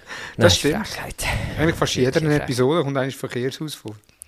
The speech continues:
Speaker 2: Und noch nicht einmal einen gratis Eintritt haben wir bekommen bis jetzt.
Speaker 1: Gut, die wissen, dass wir die Saisonkarte haben.
Speaker 2: Ja, ich weiss.
Speaker 1: Aber so ein imax, der, der Ki-, der Dinosaurierfilm, der würde mich schon
Speaker 2: Bin
Speaker 1: rein-
Speaker 2: ich schon Jahre nicht mehr gewesen im imax.
Speaker 1: Ja, ich eben auch nicht.
Speaker 2: Und
Speaker 1: Aber es gibt jetzt so einen Dinosaurierfilm.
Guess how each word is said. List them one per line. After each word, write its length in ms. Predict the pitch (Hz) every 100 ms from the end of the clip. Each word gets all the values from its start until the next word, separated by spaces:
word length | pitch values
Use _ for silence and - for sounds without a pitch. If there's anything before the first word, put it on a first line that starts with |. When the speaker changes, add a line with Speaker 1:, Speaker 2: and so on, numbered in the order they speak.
| _ -
Speaker 2:
Und 160 | 117 110
noch 100 | 104
nicht 380 | 110 113 135
einmal 220 | 139 127 107
einen 80 |
gratis 520 | 107 95 92 - 107 -
Eintritt 500 | 98 - 95 - -
haben 140 | 98 98
wir 120 | 101
bekommen 260 | - - -
bis 160 | 90
jetzt. 380 | - - - -
Speaker 1:
Gut, 160 | 113 120
die 100 | 110
wissen, 260 | 110 -
dass 120 | 127 110
wir 100 | 113
die 60 |
Saisonkarte 640 | - 117 131 127 127 - 110
haben. 140 | 98
Speaker 2:
Ja, 140 | 87
ich 120 | 87 -
weiss. 440 | 64 87 - - - -
Speaker 1:
Aber 120 | 120
so 220 | 139 -
ein 200 | - 131
imax, 380 | 151 156 - -
der, 200 | 143 135
der 120 | 131
Ki-, 240 | 127 - 151
der 260 | - 131
Dinosaurierfilm, 960 | 127 131 123 - 120 143 160 - 147 139
der 160 | 131 131
würde 200 | 143 143
mich 100 | 113
schon 100 | 123
Speaker 2:
Bin 80 |
Speaker 1:
rein- 140 | 117 92
Speaker 2:
ich 100 | 85
schon 140 | 87
Jahre 320 | 80 85 95
nicht 120 | 95 90
mehr 140 | 85
gewesen 240 | - 87
im 100 | 85 87
imax. 460 | 87 85 - - -
Speaker 1:
Ja, 100 | 120
ich 80 | 120
eben 160 | 135
auch 80 | 127
nicht. 200 | 151 139
Speaker 2:
Und 120 | 165 127
Speaker 1:
Aber 80 |
es 160 | 131 -
gibt 140 | 139 131
jetzt 120 | -
so 120 | 123
einen 80 | 127
Dinosaurierfilm. 1080 | 123 123 113 117 135 151 160 - 120 135 147